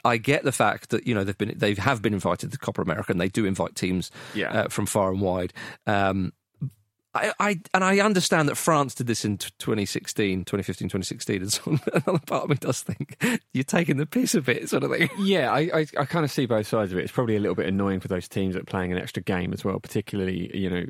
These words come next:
Speaker 2: if, if the, with the schedule being as crowded as it
Speaker 1: But
Speaker 2: is
Speaker 1: they
Speaker 2: now, there's
Speaker 1: probab-,
Speaker 2: gonna be a knock-on of
Speaker 1: but
Speaker 2: that
Speaker 1: they
Speaker 2: for a few,
Speaker 1: probably
Speaker 2: for a while
Speaker 1: would be
Speaker 2: too.
Speaker 1: playing a friendly, though,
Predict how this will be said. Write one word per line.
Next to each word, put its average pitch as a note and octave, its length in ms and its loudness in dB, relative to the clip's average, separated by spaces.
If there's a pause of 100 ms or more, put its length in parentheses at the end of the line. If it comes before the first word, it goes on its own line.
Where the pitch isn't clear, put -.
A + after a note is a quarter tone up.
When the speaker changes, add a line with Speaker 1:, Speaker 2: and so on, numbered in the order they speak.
(100)
Speaker 2:
if, - 160 -8
if - 160 -8
the, - 340 -12
with A2 160 0
the - 60 -4
schedule G2 580 0
being F#2 240 0
as F2 80 -2
crowded G2 300 0
as - 80 -6
it - 20 2
Speaker 1:
But - 80 2
Speaker 2:
is G3+ 60 0
Speaker 1:
they G#3 160 4
Speaker 2:
now, G#2+ 180 4
there's A#3+ 140 2
Speaker 1:
probab-, - 20 -12
Speaker 2:
gonna A#2+ 180 2
be G2+ 120 2
a G2 40 2
knock-on G2+ 380 2
of F2+ 60 0
Speaker 1:
but - 60 0
Speaker 2:
that F2 100 0
Speaker 1:
they F3+ 80 2
Speaker 2:
for - 80 -2
a - 60 2
few, A3 80 4
Speaker 1:
probably G3 260 2
Speaker 2:
for - 40 2
a - 40 0
while F3+ 140 4
Speaker 1:
would D#3+ 140 0
be C#3+ 120 2
Speaker 2:
too. - 60 -2
Speaker 1:
playing C#3+ 360 2
a A#2+ 60 0
friendly, B2+ 460 2
though, F2 260 0